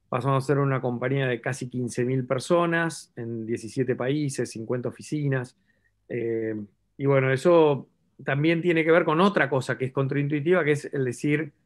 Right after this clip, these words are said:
"Che, yo tengo que mirar el largo plazo", ¿no? Eh, no puedo mirar a la coyuntura tanto, con tanta seriedad. La coyuntura es un bache. Eh, acá el, lo importante es ver las tendencias macro,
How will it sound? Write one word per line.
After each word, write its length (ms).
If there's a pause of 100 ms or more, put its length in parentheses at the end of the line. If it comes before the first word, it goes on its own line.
(240)
"Che, 100
yo 160
tengo 160
que 80
mirar 320
el 80
largo 380
plazo", 540 (400)
¿no? 300 (800)
Eh, 140
no 180
puedo 520
mirar 400
a 40
la 120
coyuntura 580
tanto, 480
con 180
tanta 280
seriedad. 440
La 120
coyuntura 400
es 100
un 100
bache. 500 (280)
Eh, 300 (600)
acá 280
el, 220
lo 60
importante 500
es 80
ver 120
las 160
tendencias 580
macro, 600